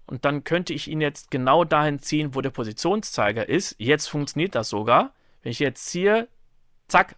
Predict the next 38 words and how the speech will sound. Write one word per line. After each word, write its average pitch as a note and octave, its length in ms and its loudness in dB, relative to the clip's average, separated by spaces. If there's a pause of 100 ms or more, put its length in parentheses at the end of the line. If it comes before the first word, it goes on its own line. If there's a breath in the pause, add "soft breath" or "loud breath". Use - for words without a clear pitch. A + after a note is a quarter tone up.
rastet D3 340 2
der C3+ 80 0
da C#3 100 2
ein, C#3 200 2
wo C#3 60 -2
der C3+ 80 -2
Positionszeiger A#2+ 960 -6
ist. - 260 -12 (420)
Die B2 100 4
dritte F3 200 2
Möglichkeit F3 640 2
ist, E3+ 300 0
dass B2+ 160 -4
ich B2 160 -2
jetzt D3 340 -2
im C3 80 2
Arrangement-Fenster B2 1040 -2
in A2 240 0
den G2 260 -4
Film F#3+ 300 2
reinklicke, - 540 -2
also G2+ 380 -8 (100)
einmal. G2 680 0 (100)
Jetzt A#2+ 280 -4
drücke - 240 -4
ich - 260 -10
P. F#3+ 360 4 (500 loud breath)
Der G2+ 300 0
linke C#3+ 360 0
und A#2 80 0
rechte D#3 260 0
Locator C#3+ 600 0
werden A2+ 160 2
auf - 220 -8
Anfang C3+ 340 -2
und A2+ 100 -6
Ende A2+ 160 0
des G2+ 300 -4